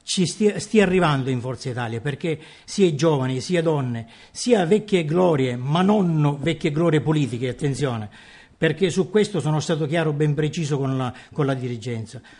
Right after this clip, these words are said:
Non è po-, non è possibile continuare ancora cambiando solo casacche, si diventa puritani in tutto. Ognuno di noi ha un passato ben preciso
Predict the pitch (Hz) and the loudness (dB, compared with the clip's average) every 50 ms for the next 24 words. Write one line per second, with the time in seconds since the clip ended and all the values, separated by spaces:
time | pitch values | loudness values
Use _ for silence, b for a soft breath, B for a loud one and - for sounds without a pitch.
0 | b b b - 147 165 190 208 208 214 202 - - 208 185 - 202 175 196 196 | b b b -2 0 2 4 4 4 4 2 0 -4 -10 -10 -4 -2 2 4 4
1 | 214 220 220 208 190 165 - - - 196 190 165 147 139 135 127 117 117 113 b | 4 2 2 -2 -4 -4 -4 -4 -4 -4 -4 -4 -2 -2 -2 -4 -4 -6 -10 b
2 | b b b b b b - 165 165 170 143 170 170 170 190 190 180 160 160 156 | b b b b b b -4 -2 0 0 2 2 2 2 2 2 0 0 -2 -2
3 | 135 147 175 185 196 202 202 196 190 190 185 - - - - 170 156 156 160 190 | -2 -2 0 0 2 2 0 0 -2 -4 -8 -12 -20 -8 -4 -2 -2 2 2 2
4 | 196 185 180 165 151 147 190 180 170 143 151 151 143 - 190 196 180 - - - | 2 2 2 0 0 2 2 0 0 0 -2 -2 0 0 0 0 -2 -4 -6 -6
5 | 185 180 175 - - - 180 160 147 165 165 185 190 185 165 - 170 147 165 165 | -6 -6 -6 -10 -8 -6 -4 -2 0 2 2 4 2 2 2 0 -2 0 2 2
6 | 156 160 151 185 180 170 165 160 151 123 151 139 123 120 - - - 113 101 B | 2 2 2 0 0 0 0 0 -2 -2 -2 -4 -4 -4 -8 -12 -14 -14 -14 B
7 | B B B B B B B 143 160 175 185 202 202 190 185 202 208 214 196 180 | B B B B B B B 2 4 6 6 8 6 6 6 6 6 4 4 4
8 | 175 175 165 147 - 170 151 - - 180 165 151 160 151 156 160 147 127 151 151 | 4 2 2 2 2 0 -2 0 -2 0 0 0 0 0 0 0 0 0 0 -2
9 | 131 135 135 123 104 - 127 110 | -2 -4 -6 -6 -8 -8 -12 -14